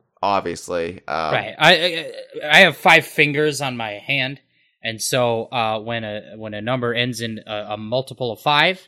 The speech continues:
Speaker 1: Yeah.
Speaker 2: uh, I'm like, "Yes! Yes!" And then when a, when a number ends in, like, a,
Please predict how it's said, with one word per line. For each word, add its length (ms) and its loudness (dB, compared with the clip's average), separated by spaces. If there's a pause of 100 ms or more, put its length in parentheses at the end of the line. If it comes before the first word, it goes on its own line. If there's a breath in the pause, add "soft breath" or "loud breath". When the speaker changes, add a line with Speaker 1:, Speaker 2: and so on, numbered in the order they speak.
(480)
Speaker 1:
Yeah. 260 -4
Speaker 2:
uh, 100 -16 (100)
I'm 160 -2
like, 240 -8
"Yes! 560 4 (400)
Yes!" 560 6
And 140 -2
then 180 0
when 80 0
a, 220 -2
when 220 -4
a 120 -2
number 320 2
ends 240 0
in, 140 -2
like, 180 -4
a, 220 -4